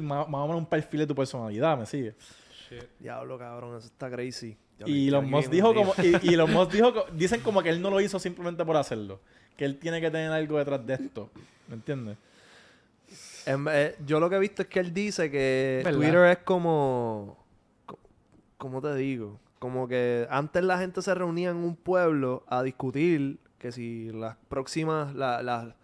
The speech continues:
Speaker 3: las noticias, como que había
Speaker 1: Ujú.
Speaker 3: alguien gritando, "Extra, extra", que qué sé yo, qué carajo.
Speaker 1: Ujú.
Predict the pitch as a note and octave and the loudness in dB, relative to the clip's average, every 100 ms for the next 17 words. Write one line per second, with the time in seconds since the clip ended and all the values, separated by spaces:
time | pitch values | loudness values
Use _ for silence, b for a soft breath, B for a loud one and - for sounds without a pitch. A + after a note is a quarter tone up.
0 | - C3+ C#3+ C#3+ D#3+ G3+ F#3+ F#3 E3+ E3 | -10 -6 -4 -2 -2 -2 0 2 4 4
1 | D#3 D3 C#3+ D#3+ F3+ F#3 F3+ F#3 F3 E3 | 0 2 4 4 4 4 2 -2 0 0
2 | D#3+ F#3 F#3 F3 G#3 A3+ - G#3 F#3 G3 | 2 2 2 2 2 0 -4 -2 2 2
3 | G#3 - F3+ D#3+ D#3 F3 F3+ F3 F3+ E3+ | 0 -2 0 0 -2 -4 -4 -2 -2 0
4 | F3 F3+ D#3+ C#3 B2+ A#2+ D#3 | 2 2 2 0 -2 -4 -6